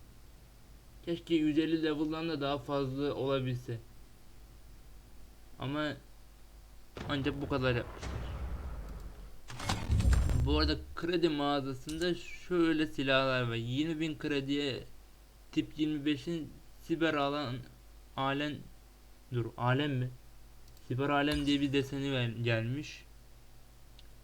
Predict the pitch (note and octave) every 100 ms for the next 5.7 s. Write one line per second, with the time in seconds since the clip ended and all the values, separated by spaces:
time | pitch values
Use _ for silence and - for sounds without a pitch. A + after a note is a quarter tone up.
0 | - B2 C3+ C#3+ C3 B2 C3+ A2+ G#2+ F#2+
1 | - - - - - - - - C3 C3+
2 | B2 C#3+ C#3+ C#3+ C3+ D3 D3 C3 C3 C3+
3 | C#3 C3+ B2 B2+ B2 A#2+ A#2 A2+ G#2+ A2+
4 | B2 A#2+ B2 - - - - - A#2+ B2
5 | B2 B2+ - - C3 B2 B2